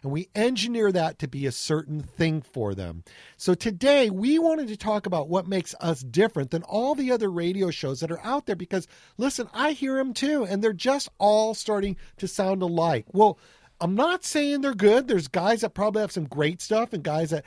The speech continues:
have some not great stuff. And, and we're gonna tell you a little bit today about how to ferret through some of that. But I wanna differentiate what exactly is this show doing, 'cause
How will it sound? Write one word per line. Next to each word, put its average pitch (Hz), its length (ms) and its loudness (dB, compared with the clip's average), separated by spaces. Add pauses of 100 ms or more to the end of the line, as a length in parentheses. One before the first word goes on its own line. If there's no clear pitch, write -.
(160)
have 160 140 -4
some 170 160 -2
not 165 280 0
great 180 260 -4
stuff. 220 340 0
And, 143 200 -4 (260)
and 170 140 2
we're 269 100 2
gonna 381 160 4
tell 285 320 0
you 220 160 2
a 196 40 2
little 233 280 -2
bit 196 180 -6
today 170 260 -2
about 160 240 -2
how 180 180 -2
to 135 160 -2 (280)
ferret 196 360 0
through 233 340 0
some 120 280 -6
of 98 100 -12
that. 101 280 -8 (320)
But 208 200 4
I 277 160 2
wanna 285 340 0
differentiate 202 1040 -4
what 170 320 0
exactly 196 640 -4
is 160 120 -6
this 233 160 -2
show 185 280 0
doing, 170 240 -2
'cause 180 180 -4